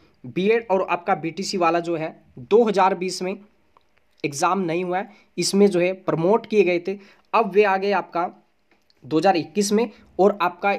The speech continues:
यानी कि आपका जो है बीएड फाइनल ईयर में। तो देखिए फर्स्ट ईयर में इन्होंने एग्जाम नहीं दिया टेट का, उसके बाद जो है आपका दो हज़ार इक्कीस में अब उनका जो है फाइनल हो जाएगा लगभग जून के आसपास तक उनका सेशन।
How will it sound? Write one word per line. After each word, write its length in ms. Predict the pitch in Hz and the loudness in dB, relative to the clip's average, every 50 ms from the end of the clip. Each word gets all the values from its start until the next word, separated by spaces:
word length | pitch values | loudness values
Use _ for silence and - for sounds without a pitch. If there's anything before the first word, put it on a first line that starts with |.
| - 147 | -4 -6
यानी 280 | 151 165 170 185 202 202 | -4 -2 0 0 -2 0
कि 200 | 208 208 202 - - | -2 -2 -2 0 -2
आपका 280 | 160 156 - - 190 180 | -2 -2 -2 -4 -4 -2
जो 120 | 165 160 | 0 0
है 120 | 165 185 180 156 135 | 0 -2 -2 -6 -6
बीएड 340 | 147 156 165 196 202 202 - - - - | -2 0 0 0 0 -2 -8 -12 -4 -4
फाइनल 300 | 180 175 175 165 147 135 | -2 0 0 0 -2 -2
ईयर 140 | 135 127 | -4 -6
में। 120 | 123 123 123 _ _ _ _ - | -8 -12 -16 _ _ _ _ -4
तो 60 | 190 | 0
देखिए 240 | 180 220 208 240 240 | 0 0 0 0 -2
फर्स्ट 260 | 196 180 170 170 - 214 | -2 -2 -2 -2 0 -2
ईयर 140 | 220 220 | -2 0
में 160 | 220 233 226 - | 0 0 -2 0
इन्होंने 380 | 190 180 190 202 202 208 202 - | -2 -2 0 0 0 -2 -2 -4
एग्जाम 420 | 170 147 147 147 180 175 185 202 | -8 -8 -4 0 2 2 2 2
नहीं 220 | 196 175 156 165 175 | 0 -2 -2 -2 -2
दिया 200 | 165 175 180 180 | 0 0 0 0
टेट 280 | 180 - 170 165 170 - | 0 -2 -4 -6 -6 -6
का, 180 | - 180 185 - - _ - | -6 -6 -6 -6 -10 _ -20
उसके 260 | - - 160 - - 170 | -20 -18 -10 -4 0 2
बाद 240 | 170 170 175 170 - _ _ _ _ _ _ _ - | 2 2 0 -2 -8 _ _ _ _ _ _ _ -8
जो 140 | 139 160 156 | -4 -2 0
है 100 | 170 175 | 0 0
आपका 360 | 170 160 - - 160 165 202 - _ _ _ _ _ _ _ _ _ _ _ _ _ _ _ _ _ _ - 147 | 0 -2 -4 -6 -10 -10 -10 -12 _ _ _ _ _ _ _ _ _ _ _ _ _ _ _ _ _ _ -10 0
दो 180 | 135 190 190 | 2 4 6
हज़ार 200 | 180 208 220 202 220 | 6 4 2 0 -2
इक्कीस 300 | 208 - 233 233 - 240 | -4 -4 -8 -6 -4 -2
में 140 | 233 240 - - _ _ _ _ _ _ _ _ _ _ _ _ _ _ _ _ _ _ _ _ _ - _ - | -2 -2 -2 -4 _ _ _ _ _ _ _ _ _ _ _ _ _ _ _ _ _ _ _ _ _ -12 _ -2
अब 140 | 175 185 185 | -2 0 0
उनका 280 | 214 214 220 214 240 | 0 0 2 2 2
जो 100 | 214 190 | 2 2
है 60 | 202 214 | 0 0
फाइनल 340 | 202 - 165 160 185 202 | 0 0 0 0 2 0
हो 60 | 196 175 | 0 0
जाएगा 240 | 175 185 185 196 | 0 0 0 0
लगभग 280 | 190 175 170 170 185 180 | 0 -2 -2 -4 -4 -6
जून 220 | 170 160 170 185 196 | -2 -2 -2 -2 0
के 100 | 196 196 | 0 -2
आसपास 320 | 180 175 - - 170 165 - | -2 -2 -2 -4 -6 -4 -4
तक 160 | 185 175 - | -8 -4 -2
उनका 200 | 170 165 160 180 | -2 0 0 0
सेशन। 340 | 175 175 160 156 185 202 | 0 -2 -4 -2 -2 -2